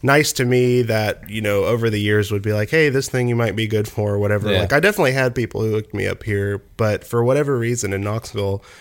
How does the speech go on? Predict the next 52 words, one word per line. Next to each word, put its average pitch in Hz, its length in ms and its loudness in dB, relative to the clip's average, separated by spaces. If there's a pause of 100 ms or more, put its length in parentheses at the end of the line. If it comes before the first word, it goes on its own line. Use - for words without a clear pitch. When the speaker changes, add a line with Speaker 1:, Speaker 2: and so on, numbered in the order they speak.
(280)
Speaker 1:
almost 139 400 -2
every 117 260 0
gig 104 240 -4
I 98 100 -2
play, 98 320 -4
I 98 60 -4
feel 101 160 -6
like 95 160 -6
someone 101 320 -2
comes 95 260 -6
up 98 160 -6
and 107 80 -4
is 101 140 -6
like, 104 180 -6
"Hey, 156 280 2
I'm 143 120 0
trying 147 240 0
to 143 60 0
do 139 160 -2
music 131 420 -4
around 120 260 0
here, 120 300 -2
and, 110 100 -2
like, 101 200 -6
you 117 80 -2
should 123 180 -2
really 117 300 0
talk 117 260 -4
to 92 100 -6
this 123 220 -2
person, 117 680 0
and 98 220 -2 (400)
this 139 160 2
guy 127 280 4
owns 120 260 4
this 117 160 0
brewery 113 680 2
or 95 180 0
a 95 40 -4
place 104 280 -4
that 101 120 -2
has 104 200 -2
Speaker 2:
Mm-hmm. 104 80 -2
Speaker 1:
live 104 140 -2
music." 101 440 -4
And 101 100 -2
I 104 40 -4
feel 139 160 -4
like 113 200 -2
people 104 280 -6
have, 98 320 -6
uh, 95 340 -4